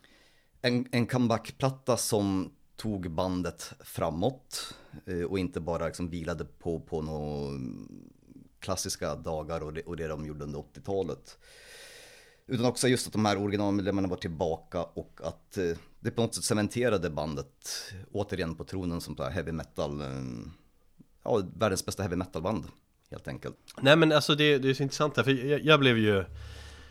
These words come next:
Speaker 2: liksom hårdrockare på nittiotalet med Metallicas Black Album, och, och då, då var det ju liksom inte så, så intressant att titta bakåt. Jag ville ju ha mer,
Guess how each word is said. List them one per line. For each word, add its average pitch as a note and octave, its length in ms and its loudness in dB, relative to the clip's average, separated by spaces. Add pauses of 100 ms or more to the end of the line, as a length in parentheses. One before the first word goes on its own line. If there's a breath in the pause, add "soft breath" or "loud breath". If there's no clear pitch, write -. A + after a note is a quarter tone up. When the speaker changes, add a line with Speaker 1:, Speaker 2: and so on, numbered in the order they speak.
(400 loud breath)
Speaker 2:
liksom - 240 0
hårdrockare A2+ 520 8
på - 100 0
nittiotalet G2+ 720 6
med G2+ 260 4
Metallicas F#2+ 480 0
Black - 220 -2
Album, F2+ 440 2
och, A2 100 8
och A2 240 4
då, A2 260 8
då G#2+ 200 0
var B2+ 140 8
det A#2 60 4
ju G#2+ 60 2
liksom A2 220 0
inte G#2 180 0
så, G2+ 160 -2
så - 160 -4
intressant F#2+ 560 -2
att F2+ 60 -6
titta G2 220 -2
bakåt. - 560 0
Jag G#2 120 4
ville G2 160 0
ju F2+ 60 2
ha F2 140 0
mer, F2+ 400 -2